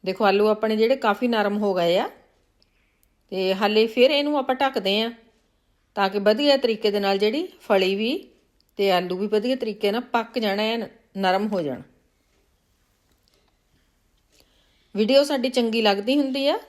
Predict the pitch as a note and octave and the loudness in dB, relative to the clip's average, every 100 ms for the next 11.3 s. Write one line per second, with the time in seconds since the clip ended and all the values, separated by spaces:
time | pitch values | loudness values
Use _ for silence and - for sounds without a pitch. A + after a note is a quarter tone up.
0 | - G3+ F#3+ G3+ G#3 G3 E3 E3 - B3 | -4 -2 -2 -2 -2 -2 -2 -2 -2 0
1 | B3+ B3+ B3+ B3+ B3+ B3+ F3+ - B3+ B3+ | 0 0 0 0 0 -2 -2 -2 -2 0
2 | B3 B3 B3 B3+ B3+ - _ _ _ _ | -2 0 0 0 -2 -14 _ _ _ _
3 | A3+ A#3 B3+ C#4 C#4+ C4+ C#4 B3 B3+ - | 0 2 2 2 0 2 0 -2 -4 2
4 | B3+ B3+ B3 B3+ A3 A3+ A3+ A3+ G#3+ A3 | 2 4 2 2 -2 -4 -4 -4 -2 -2
5 | A3 A#3+ A#3+ A3 G3+ G#3+ G#3+ - F#3 F3 | -2 2 2 2 -4 -6 -6 -4 -4 -2
6 | A3 G#3 A3+ A3+ B3 B3 A3+ A#3 A#3 G#3 | -4 -2 -2 -2 -2 -2 0 0 0 -4
7 | G#3 A3 A3+ A#3 - _ _ _ _ G#3 | -2 -2 -4 -6 -10 _ _ _ _ 0
8 | A3+ C#4 C4+ C4+ C4+ B3 B3 G#3 G#3 G#3 | 4 4 2 4 4 6 4 2 0 2
9 | A3+ A3+ A3 A3 G#3 F3+ F3 F3+ - F3+ | 2 4 2 0 -4 -4 -8 -10 -4 -4
10 | D#3 - A#3 B3 B3 B3 B3 B3 B3+ B3+ | -4 -6 -4 -2 0 0 0 0 0 0
11 | B3+ C4 B3+ | 0 -4 -6